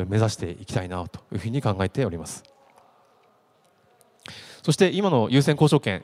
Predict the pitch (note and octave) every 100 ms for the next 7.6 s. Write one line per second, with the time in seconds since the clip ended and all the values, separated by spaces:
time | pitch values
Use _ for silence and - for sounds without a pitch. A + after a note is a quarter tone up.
0 | - A2+ G#2+ G#2+ - F3+ - B2 G2 -
1 | - - C3+ C3+ C3 B2+ B2+ B2 B2 B2+
2 | A#2+ A#2+ C#3+ G3 G3+ C3 G2+ A#2 A2+ A2
3 | G#2+ G#2 A2 B2+ B2 A#2+ E3 A2 G2 G2
4 | F2+ E2+ E2+ D#2 - - B2+ - - A2
5 | A2+ G#2+ G2+ - C3 - A#2 F3 B2 F#2+
6 | G2+ G2+ - G2+ G2 A#2 G2 - G2 G2+
7 | F#2+ F#2+ F2+ G#2+ F2